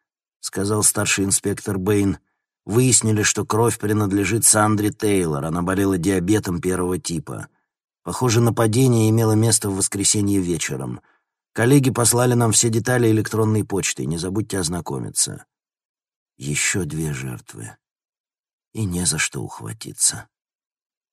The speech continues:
Вернувшись к себе, Логан сел за стол и съел шоколадку,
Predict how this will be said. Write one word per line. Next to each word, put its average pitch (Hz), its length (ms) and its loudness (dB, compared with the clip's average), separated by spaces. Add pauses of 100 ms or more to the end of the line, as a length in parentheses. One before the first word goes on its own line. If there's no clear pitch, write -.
(440)
Вернувшись 117 640 4
к - 60 -2
себе, 123 340 4
Логан 113 480 4 (220)
сел 110 340 2
за 104 140 2
стол 117 400 2
и 104 80 0
съел 101 360 2
шоколадку, 90 920 -2